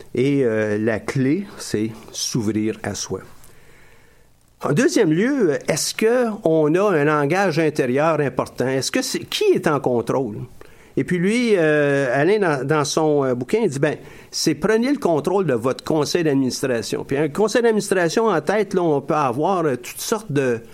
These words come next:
de réactions, euh, face à, à un projet ou face à ce qu'on entend, ce qu'on voit. Euh, ça pourrait être, euh, des « oui, mais ». Hein ? Puis ici, euh, au Québec, on sait bien qu'il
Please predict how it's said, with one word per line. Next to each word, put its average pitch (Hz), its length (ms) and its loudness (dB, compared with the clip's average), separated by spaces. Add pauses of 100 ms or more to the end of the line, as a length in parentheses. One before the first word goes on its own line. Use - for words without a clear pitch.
(520)
de 113 120 0
réactions, 160 760 2
euh, 107 60 -2
face 143 360 -4
à, 110 240 0
à 117 200 -2
un 123 100 2
projet 120 640 0
ou 113 160 -2
face 123 320 -4
à 104 100 0
ce - 100 -10
qu'on 117 200 2
entend, 113 420 0
ce - 80 -8
qu'on 107 200 0
voit. 101 260 -2 (720)
Euh, 117 120 0
ça 127 160 -2
pourrait 123 300 0
être, 139 340 0
euh, 113 280 0
des « 113 240 -2
oui, 135 200 2
mais ». 139 280 2 (360)
Hein ? 110 200 -2 (160)
Puis 127 160 -4
ici, 135 600 -2
euh, 113 200 2
au 110 100 0
Québec, 143 460 -2
on 117 160 0
sait 120 180 -2
bien 147 220 0
qu'il 117 200 -2